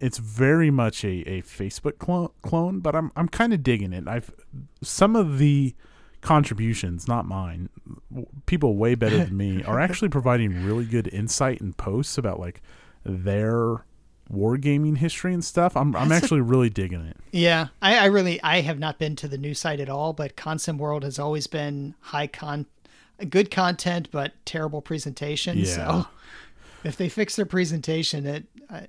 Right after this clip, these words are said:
Speaker 2: I mean, it's just, it, it's like a nineteen eighty-eight B B S going over there sometimes.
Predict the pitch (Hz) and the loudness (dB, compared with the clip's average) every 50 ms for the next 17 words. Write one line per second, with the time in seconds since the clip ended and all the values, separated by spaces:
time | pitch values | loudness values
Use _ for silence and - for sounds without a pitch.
0 | _ - - 165 165 160 160 160 - - 185 160 - - - - 170 151 170 - | _ -8 -4 -2 -2 0 0 -2 -2 -2 -2 -2 -4 -6 -6 -6 -6 -6 -6 -6
1 | _ _ _ _ _ _ - - 151 - - - - - - _ _ _ _ - | _ _ _ _ _ _ -10 -10 -10 -10 -10 -12 -12 -14 -16 _ _ _ _ -8
2 | 170 151 143 - 151 139 131 - _ _ _ _ _ _ _ _ - - 147 156 | -8 -6 -4 -4 -6 -6 -6 -12 _ _ _ _ _ _ _ _ -10 -6 -4 -4
3 | 156 151 - - 160 156 - - 165 160 151 151 147 147 143 135 - - 151 143 | -4 -4 -6 -6 -6 -6 -6 -4 -4 -4 -4 -4 -4 -6 -6 -6 -4 -6 -6 -4
4 | 147 139 135 131 135 139 135 - - - - - 143 139 135 135 135 135 135 139 | -4 -6 -6 -6 -6 -6 -6 -4 -4 -4 -4 -4 -6 -8 -6 -8 -10 -10 -10 -12
5 | 143 151 147 143 - - 165 147 - - - 160 165 151 - - - | -12 -10 -12 -12 -12 -12 -14 -12 -12 -12 -12 -12 -12 -12 -14 -16 -18